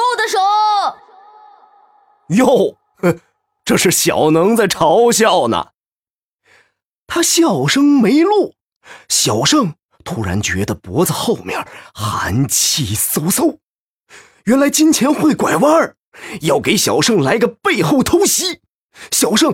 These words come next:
Speaker 2: 赶紧低头躲过。偷袭未成，十枚金钱黄蜂般的分作两群，一群在前，一群在后。哎呦，好厉害的两头夹击呀！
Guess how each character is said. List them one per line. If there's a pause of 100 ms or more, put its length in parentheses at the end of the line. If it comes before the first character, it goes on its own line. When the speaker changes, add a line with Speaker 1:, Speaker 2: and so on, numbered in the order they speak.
(160)
Speaker 2:
赶
紧
低
头
躲
过。 (1700)
偷
袭
未
成， (480)
十
枚
金
钱
黄
蜂
般
的 (140)
分
作
两
群， (420)
一
群
在
前， (340)
一
群
在
后。 (260)
哎
呦， (460)
好 (160)
厉
害
的
两
头
夹
击
呀！